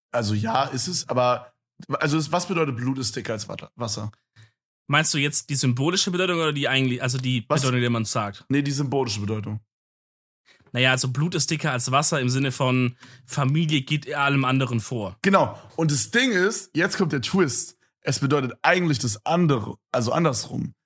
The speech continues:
Speaker 1: Weil es ursprünglich daher kommt, dass quasi dieses, äh, wie nennt man das, dieses, äh, nennt man das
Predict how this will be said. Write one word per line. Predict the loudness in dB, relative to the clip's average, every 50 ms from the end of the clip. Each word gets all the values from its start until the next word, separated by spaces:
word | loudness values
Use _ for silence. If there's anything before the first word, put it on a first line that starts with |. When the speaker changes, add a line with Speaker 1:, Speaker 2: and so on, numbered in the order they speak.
| _ _ _ -2
Speaker 1:
Weil | -2 0
es | -2 -2
ursprünglich | -2 -2 -2 -2 0 0 -2 -2 0
daher | 2 2 2 4 2 0 -2
kommt, | -2 -2 -2 -2 -2 -2
dass | -4 -6 -6
quasi | -2 0 0 2 2 0 0 -2 -2 -2 -4 -8 _ _ _ _ _ _ _ _ _ _ -2
dieses, | 0 2 2 2 0 0 -2 -4 -6 -8 _ _ -2
äh, | 0 2 2 2 2 0 0 -2 -2 -6 -8 _ _ _ _ _ -6
wie | -4
nennt | -2 0
man | 0 0
das, | -2 -2 -4
dieses, | -6 -6 -6 -4 -2 -2 -4 -4 -6 _ _ _ _
äh, | -6 -4 -2 -2 -2 -4 -6 -8 -12 _ _ _ _ -8
nennt |
man | -6 -4 -4 -4
das | -6 -8 -10 -12